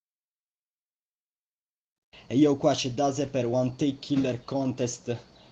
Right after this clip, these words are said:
Allora, si parte subito con Mantis ed Engine Argoa. Come ho già detto, Mantis, eh, la scelta della, della metrica,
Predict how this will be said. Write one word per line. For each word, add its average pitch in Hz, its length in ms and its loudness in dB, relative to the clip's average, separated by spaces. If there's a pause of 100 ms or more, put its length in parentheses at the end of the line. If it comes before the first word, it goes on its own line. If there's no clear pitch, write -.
Allora, 110 420 2
si 143 160 -2
parte 143 320 2
subito 190 480 0
con 127 480 2
Mantis 147 760 0
ed 107 120 0
Engine 123 320 0
Argoa. 127 520 2
Come 120 160 -2
ho 117 40 0
già 127 160 -2
detto, 120 340 0
Mantis, 127 680 0 (460)
eh, 98 360 2
la 104 140 2
scelta 117 480 -2
della, 101 840 2
della 110 300 -2
metrica, 123 760 2